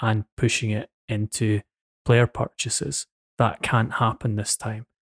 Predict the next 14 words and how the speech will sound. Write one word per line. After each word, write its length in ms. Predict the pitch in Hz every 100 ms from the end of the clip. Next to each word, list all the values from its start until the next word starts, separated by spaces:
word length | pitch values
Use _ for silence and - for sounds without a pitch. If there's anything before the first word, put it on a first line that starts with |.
| -
And 280 | 113 113 104
the, 160 | 110
the 160 | 120 117
pandemic 600 | - 117 107 110 107 -
hole 340 | - 107 101 107
still 460 | - - 110 107 -
got 180 | - 104
to 80 | -
be 120 | 107
filled. 400 | 101 - 107 101
So, 400 | - - 113 107 - - - - - - _ -
um, 420 | 113 107 104 110 _ _
again, 680 | 120 104 117 117 110 101 101 _ _ _
uh, 760 | 113 101 101 101 104 104 107 -